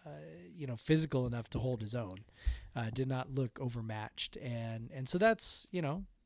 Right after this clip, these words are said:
the, the poten-, the, there's some potential there, uh, for, for him to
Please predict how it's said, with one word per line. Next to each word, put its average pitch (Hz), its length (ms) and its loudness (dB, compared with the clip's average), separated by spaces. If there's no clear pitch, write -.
the, 147 180 4
the 151 160 2
poten-, 156 400 2
the, 180 240 6
there's 185 220 2
some 185 100 0
potential 170 400 2
there, 120 320 0
uh, 127 680 -2
for, 131 440 -2
for 135 200 -6
him 131 260 0
to 127 240 -2